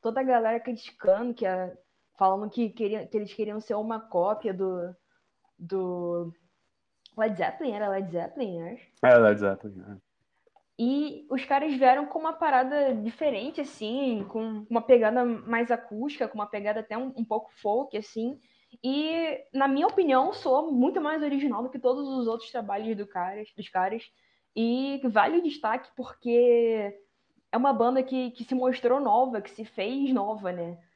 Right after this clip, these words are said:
Speaker 1: E é muito difícil você ver isso hoje em dia, principalmente uma banda de rock, né? Que normalmente uma banda começa com uma sonoridade mais pesada,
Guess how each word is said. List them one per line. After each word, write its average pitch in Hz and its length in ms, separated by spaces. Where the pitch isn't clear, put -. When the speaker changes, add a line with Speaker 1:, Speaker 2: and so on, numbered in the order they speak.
Speaker 1:
E 196 380
é 202 140
muito 233 320
difícil 330 360
você 262 280
ver 226 460
isso 214 220
hoje 220 140
em 220 80
dia, 180 220
principalmente 240 1080
uma 220 100
banda 226 260
de 247 120
rock, 233 400
né? 180 120
Que 190 240
normalmente 226 460
uma 220 100
banda 214 260
começa 240 380
com 254 80
uma 233 80
sonoridade 226 520
mais 214 180
pesada, 226 720